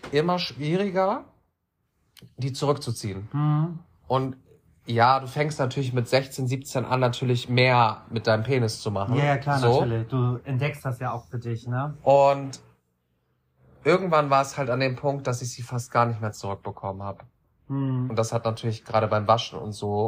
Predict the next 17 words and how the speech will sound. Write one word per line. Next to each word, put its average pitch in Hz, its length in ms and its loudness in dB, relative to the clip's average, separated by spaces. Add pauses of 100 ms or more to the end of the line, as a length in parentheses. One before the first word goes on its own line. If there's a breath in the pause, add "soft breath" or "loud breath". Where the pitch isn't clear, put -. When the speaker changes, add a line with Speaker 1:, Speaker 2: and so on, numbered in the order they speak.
Speaker 1:
und 107 100 -12
ich 107 120 -10
will 110 80 -2
ja 107 80 0
keinen 107 220 -6
Käse 110 340 0
haben, 101 320 0
Speaker 2:
Hm. 131 100 -2
Speaker 1:
echt 143 220 2
wehgetan. 117 600 2
Speaker 2:
Hm. 127 480 0
Speaker 1:
Und 117 140 0
dementsprechend 123 460 2
war 113 120 4
Sex - 400 -6
noch 135 360 4
ungeiler. 95 680 0